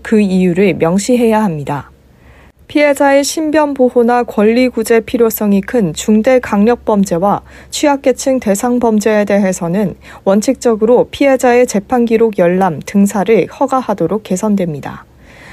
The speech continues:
피해자 국선 변호사 지원 대상 범죄는 살인, 성폭력 등 중대 강력 범죄나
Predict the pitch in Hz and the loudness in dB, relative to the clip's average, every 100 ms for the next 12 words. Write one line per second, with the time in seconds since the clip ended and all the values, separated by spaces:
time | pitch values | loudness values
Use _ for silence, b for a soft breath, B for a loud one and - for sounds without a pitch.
0 | B B - 294 285 285 269 240 - 285 | B B 0 2 4 4 2 -2 -2 -2
1 | 269 269 254 247 254 - 208 233 233 220 | 2 2 2 2 0 0 0 2 2 0
2 | 226 214 202 196 180 208 185 - 269 262 | 0 0 0 0 2 2 0 -2 -2 0
3 | 254 254 269 262 262 240 185 - - 185 | 0 -2 -6 -2 0 0 -2 -4 -4 -4
4 | - B B - 214 220 240 - 202 202 | -4 B B 0 2 4 2 2 2 2
5 | 226 - 208 180 165 160 | 0 0 0 0 0 -2